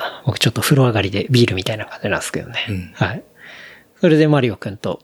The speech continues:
Speaker 2: はい。
Speaker 1: さっきすぐ近くのフラッグさん。
Speaker 2: はい。
Speaker 1: はい。
Speaker 2: 古着屋さんの。
Speaker 1: 古着屋さんのね、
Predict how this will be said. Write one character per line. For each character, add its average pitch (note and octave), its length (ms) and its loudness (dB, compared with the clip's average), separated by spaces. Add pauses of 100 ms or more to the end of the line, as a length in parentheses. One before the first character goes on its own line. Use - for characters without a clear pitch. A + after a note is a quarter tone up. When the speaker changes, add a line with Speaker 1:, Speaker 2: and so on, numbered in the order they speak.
(160)
Speaker 2:
は B2+ 180 0
い。 A#2+ 60 -6
Speaker 1:
さ - 180 -2
っ - 60 -6 (240)
き A#2+ 180 -4
す - 260 2
ぐ D3+ 200 4
近 - 320 0
く C3 160 -4
の G2+ 200 -8 (760)
フ - 160 0
ラ F3 100 2
ッ - 40 -8
グ A#2+ 80 -2
さ F#2 180 -6
ん。 E2 60 -10 (420)
Speaker 2:
は A2+ 140 0
い。 - 80 -10 (220)
Speaker 1:
は - 160 -4
い。 - 160 -14
Speaker 2:
古 A#2+ 220 4
着 G#2+ 40 4
屋 G2+ 100 2
さ G#2 120 0
ん G2 60 -2
の。 - 0 -
Speaker 1:
古 - 20 -2
着 - 20 -2
屋 G2 40 -2
さ - 0 -
ん - 80 -8
の A#2 60 -8
ね、 C3+ 220 -4